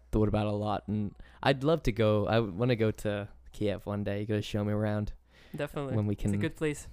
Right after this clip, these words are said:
Speaker 2: Super
Speaker 1: Yeah.
Speaker 2: cheap.
Speaker 1: <laughs> It's super cheap. <laughs>
Speaker 2: <laughs>
Speaker 1: Yeah, but I just, just kinda, like, I haven't, I haven't really been anywhere in Eastern Europe, I don't think. So, uh,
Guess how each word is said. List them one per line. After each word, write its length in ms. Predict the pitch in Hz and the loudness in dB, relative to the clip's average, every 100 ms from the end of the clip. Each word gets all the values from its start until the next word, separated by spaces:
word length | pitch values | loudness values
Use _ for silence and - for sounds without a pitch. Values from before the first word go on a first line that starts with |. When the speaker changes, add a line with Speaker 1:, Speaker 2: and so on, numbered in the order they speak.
| - | 4
Speaker 2:
Super 120 | 123 | 10
Speaker 1:
Yeah. 140 | 123 | 10
Speaker 2:
cheap. 220 | 110 165 156 - | 8 4 2 0
Speaker 1:
<laughs> 140 | - | 6
It's 240 | - 139 - | 12 12 12
super 360 | - 190 156 | 12 8 6
cheap. 480 | 170 - - 160 175 - | -2 0 4 4 2 2
<laughs> 80 | - | 6
Speaker 2:
<laughs> 840 | 185 180 185 170 165 160 185 180 - 269 226 240 233 247 - - | 10 10 10 10 10 8 6 -2 0 4 4 2 -4 -10 -12 -4
Speaker 1:
Yeah, 280 | 135 123 113 196 - | 2 4 2 -2 -4
but 240 | 123 113 - | 2 2 2
I 120 | 92 | 2
just, 280 | 123 123 - | 2 0 2
just 220 | 117 - | 0 2
kinda, 220 | 117 110 | 2 4
like, 180 | 107 104 | 2 2
I 60 | |
haven't, 180 | 117 127 | 2 4
I 40 | 123 | 4
haven't 160 | 151 | 6
really 160 | 156 127 | 6 6
been 280 | 110 120 120 | 6 4 2
anywhere 400 | 101 127 107 101 | 2 4 4 2
in 80 | |
Eastern 340 | 98 104 - 101 | 0 0 0 0
Europe, 280 | 101 101 101 | 0 0 0
I 60 | |
don't 160 | 98 92 | 0 -4
think. 320 | - 98 - - - - - _ | -4 -6 -8 -18 -20 -20 -20 _
So, 180 | - 104 | 0 0
uh, 140 | 78 | 0